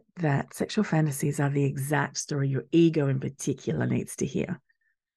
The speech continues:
because sexual fantasies aren't like normal stories in the books.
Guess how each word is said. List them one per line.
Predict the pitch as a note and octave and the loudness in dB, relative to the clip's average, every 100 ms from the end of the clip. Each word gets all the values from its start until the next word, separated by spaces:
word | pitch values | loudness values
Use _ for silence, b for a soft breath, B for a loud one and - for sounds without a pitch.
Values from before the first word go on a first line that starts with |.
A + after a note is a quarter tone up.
| _ | _
because | - D#3 | 0 0
sexual | G3+ G#3+ A3 | 2 0 2
fantasies | G3+ F#3+ F#3 | 4 4 4
aren't | E3+ F3 | 4 4
like | D3+ F3 - | 2 0 2
normal | D#3 C#3+ | 2 0
stories | C#3 C#3+ C3 B2+ | -2 0 0 0
in | - C3+ | 0 0
the | |
books. | C3+ B2+ - - | 0 -2 -8 -18